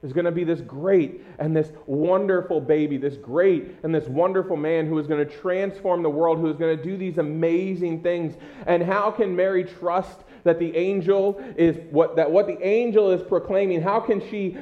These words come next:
bring herself into this position? But the angel says, "Look at what has happened to your sis-, to your,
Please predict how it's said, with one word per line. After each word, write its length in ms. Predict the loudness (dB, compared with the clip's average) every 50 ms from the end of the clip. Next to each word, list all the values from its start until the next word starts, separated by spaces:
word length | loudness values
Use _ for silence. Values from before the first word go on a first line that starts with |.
| -14 -12 -6
bring 480 | 0 2 4 4 4 4 2 0 0 0
herself 640 | 0 0 -2 -2 -2 0 2 2 2 2 0 0
into 320 | 0 -2 -2 0 0 0 0
this 180 | 2 2 0 0
position? 760 | -4 -4 -4 -2 -2 -2 -2 -2 -2 -4 -4 -4 -6 -8 -12 -14 -20 _ _ _ _ _ _ _ _ _ _ _ _ _ _ _ _ _ _ _ _ _ _ _ _ _ _ _ _ _ _ _ _ _ _ _ -16
But 100 | -10 -6
the 120 | -4 -2 0
angel 320 | 0 0 0 0 -2 -2
says, 240 | 0 0 0 0 2
"Look 200 | 0 0 0 0
at 80 | 0 0
what 160 | 2 2 0
has 120 | 0 -2
happened 460 | -6 -8 -8 -8 -8 -8 -8 -8 -10 -8
to 60 | -6
your 160 | -4 -4 -4
sis-, 340 | -4 -6 -10 -10 -10 -12 -20 _ -12 -6
to 60 | -4
your, 320 | 0 2 2 2 2 0